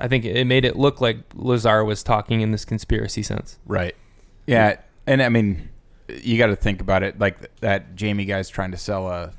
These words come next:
Speaker 2: movie. Lazar's just trying to tell a story, and it was like, it got uncomfortable because Joe would ask a question, and Jamie would be like, "Set up the answer," and then be like, "No, you tell him. You tell him, Bob." <laughs> Like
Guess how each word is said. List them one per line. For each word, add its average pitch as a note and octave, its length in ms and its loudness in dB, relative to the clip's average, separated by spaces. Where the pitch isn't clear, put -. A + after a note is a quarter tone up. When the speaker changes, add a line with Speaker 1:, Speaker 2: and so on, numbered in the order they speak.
Speaker 2:
movie. F#2+ 520 -4
Lazar's G2 460 2
just F#2 160 -8
trying G2 180 -4
to F2+ 80 -12
tell F#2+ 180 -2
a F2+ 40 -10
story, G2 380 -2
and F#2+ 100 -2
it G2+ 60 -6
was G2 160 -4
like, F#2 260 -6
it D3 80 2
got F#3 180 4
uncomfortable A2+ 580 2
because G#2 640 0
Joe C#3 240 6
would B2+ 140 8
ask A2+ 260 4
a - 60 -8
question, G2 680 0
and G#2 100 -2
Jamie G#2 200 2
would G2 80 -2
be G2+ 100 2
like, F#2 240 -2
"Set - 340 2
up - 300 0
the G2+ 180 0
answer," F#2+ 400 0
and F#2 100 -4
then G2 120 0
be G2 120 2
like, F2+ 200 -2
"No, C3 80 4
you C#3 160 6
tell E3+ 280 4
him. A#2 180 -8
You D3 100 2
tell D#3+ 220 6
him, B2+ 120 2
Bob." B2 360 2
<laughs> - 40 6
Like - 220 -2